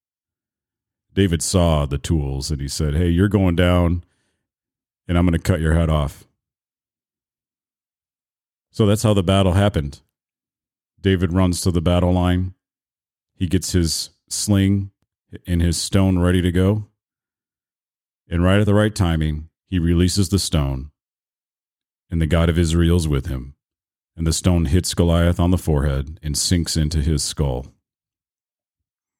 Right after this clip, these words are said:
Goliath proceeds to fall to the ground.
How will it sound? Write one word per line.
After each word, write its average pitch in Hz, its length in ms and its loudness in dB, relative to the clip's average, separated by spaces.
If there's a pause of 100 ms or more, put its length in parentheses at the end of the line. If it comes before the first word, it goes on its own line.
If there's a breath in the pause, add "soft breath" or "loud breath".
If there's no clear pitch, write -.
(840)
Goliath 82 360 0 (120)
proceeds 98 600 0
to - 100 -2
fall 104 340 0
to 101 120 0
the 95 120 0
ground. 90 540 0